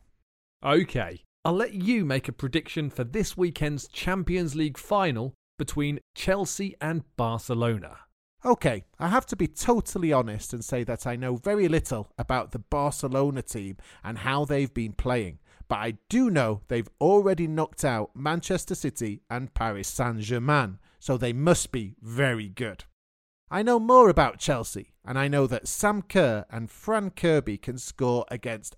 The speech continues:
Speaker 2: any team in the world, so I'm going for a Chelsea win. Final score, Barcelona one, Chelsea two.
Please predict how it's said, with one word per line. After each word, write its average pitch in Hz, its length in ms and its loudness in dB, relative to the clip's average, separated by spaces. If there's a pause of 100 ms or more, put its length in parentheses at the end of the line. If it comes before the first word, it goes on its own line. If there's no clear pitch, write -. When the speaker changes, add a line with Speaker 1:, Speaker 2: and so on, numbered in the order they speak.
(100)
Speaker 2:
any 165 260 0
team 139 320 -2
in 123 120 0
the 117 80 0
world, 107 400 -8 (260)
so 120 340 -2
I'm 175 280 4
going 139 400 4
for 107 320 -6
a 92 80 -10
Chelsea 123 640 -4
win. 98 300 -10 (420)
Final 151 380 2
score, 175 540 4 (280)
Barcelona 160 720 2
one, 160 460 2 (240)
Chelsea 180 600 -2 (300)
two. 104 340 -6